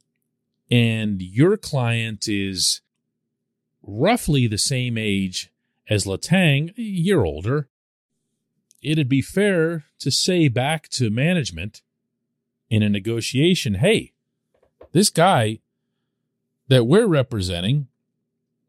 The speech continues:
hasn't exactly dropped off. If you wanna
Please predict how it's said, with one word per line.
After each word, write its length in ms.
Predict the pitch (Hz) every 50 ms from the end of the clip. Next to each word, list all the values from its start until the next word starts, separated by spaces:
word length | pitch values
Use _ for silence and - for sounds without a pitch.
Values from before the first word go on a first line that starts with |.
| _ _ -
hasn't 320 | - - 180 190 170 156 147
exactly 640 | 110 104 139 170 180 202 - - 107 110 110 - _ _ _ _ _ _ _ _ _ _ _ _ _ _ - - 90
dropped 380 | 90 117 131 135 139 - -
off. 500 | 165 180 190 170 92 - - - - - _ _ _ _ _ _ _ _ _ _ _ -
If 180 | 110 - -
you 120 | 120 135 131
wanna 300 | 135 127 120 110 90